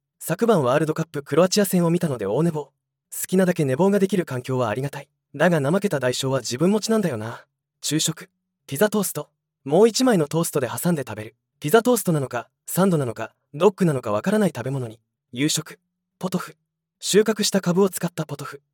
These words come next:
カブの味は大根に近いのですが、肉質がきめ細かく崩れにくいので煮物と相性が良さそうです。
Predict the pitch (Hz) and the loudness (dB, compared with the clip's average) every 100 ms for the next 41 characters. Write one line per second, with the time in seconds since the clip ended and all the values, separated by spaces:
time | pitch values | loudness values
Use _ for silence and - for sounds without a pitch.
0 | _ - 147 196 190 180 180 160 180 196 | _ -2 2 4 4 4 4 4 2 2
1 | 196 - 202 180 139 - 101 - _ _ | 2 0 2 2 0 -4 -6 -8 _ _
2 | 113 123 147 - 165 - 165 185 185 165 | -8 -4 -2 0 0 2 0 2 2 0
3 | - 113 143 165 170 175 131 95 - 107 | -6 -6 0 0 2 2 0 -4 -8 -2
4 | 139 190 190 180 185 220 151 101 131 147 | 2 2 4 2 4 2 0 -2 -6 -6
5 | 117 - | -6 -8